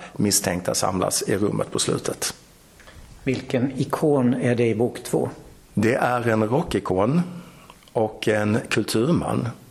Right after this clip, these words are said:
Speaker 1: Så om ettan hade, ehm, vad ska man säga, miljö och så, och, ehm, ja, politik i grunden, så har tvåan metoo och cancel culture i grunden.
Speaker 2: Spännande.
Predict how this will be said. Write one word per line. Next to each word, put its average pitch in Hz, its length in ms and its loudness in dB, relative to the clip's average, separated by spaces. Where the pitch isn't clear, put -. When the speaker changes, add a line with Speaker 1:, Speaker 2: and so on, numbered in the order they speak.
Speaker 1:
Så 117 380 2
om 120 280 2
ettan 143 460 0
hade, 139 640 2
ehm, 110 640 2
vad 117 100 2
ska - 120 0
man 107 120 2
säga, 104 240 0
miljö 101 720 2
och 101 340 0
så, 107 140 2
och, - 380 -2
ehm, 92 280 2
ja, - 80 0
politik 120 800 0
i 117 60 2
grunden, 107 560 2
så 113 240 2
har 113 400 2
tvåan 110 760 2
metoo 101 720 2
och 95 300 -2
cancel 98 360 0
culture 92 520 0
i 87 40 0
grunden. 82 380 0
Speaker 2:
Spännande. 95 800 0